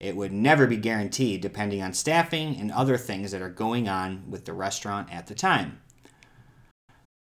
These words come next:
We have taken covid procedures very seriously from day one and actually had our dining room closed for fourteen months.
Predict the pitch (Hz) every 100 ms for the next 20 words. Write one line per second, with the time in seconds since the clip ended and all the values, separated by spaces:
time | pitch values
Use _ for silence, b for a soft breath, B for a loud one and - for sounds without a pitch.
0 | - 113 147 214 214 131 143 147 143 143
1 | 131 131 135 165 175 - 117 104 104 92
2 | 110 117 - 180 160 127 107 104 95 87
3 | 107 127 120 98 90 90 98 123 139 151
4 | 135 127 123 110 107 117 127 120 110 -
5 | 120 117 - 95 - 110 123 - 123 117
6 | 107 95 95 - - -